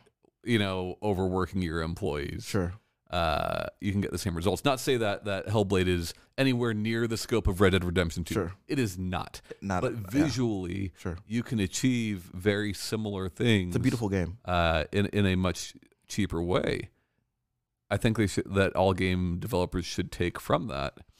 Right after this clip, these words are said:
Speaker 2: Mm-hmm.
Speaker 1: and they won't, which is kinda dumb. <laughs> But, uh, you know, that said, I, it, it's one of those games that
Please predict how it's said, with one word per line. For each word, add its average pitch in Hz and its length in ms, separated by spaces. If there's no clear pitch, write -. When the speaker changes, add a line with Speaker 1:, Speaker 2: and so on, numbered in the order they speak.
Speaker 2:
Mm-hmm. 90 320
Speaker 1:
and 87 140
they 82 80
won't, 101 400
which 87 200
is 80 120
kinda 73 260
dumb. 95 460
<laughs> - 300
But, 139 460
uh, 92 520
you 101 120
know, 78 460
that 104 300
said, 98 400
I, 92 120
it, 90 260
it's 98 160
one 120 140
of 135 60
those 107 160
games 95 420
that 85 260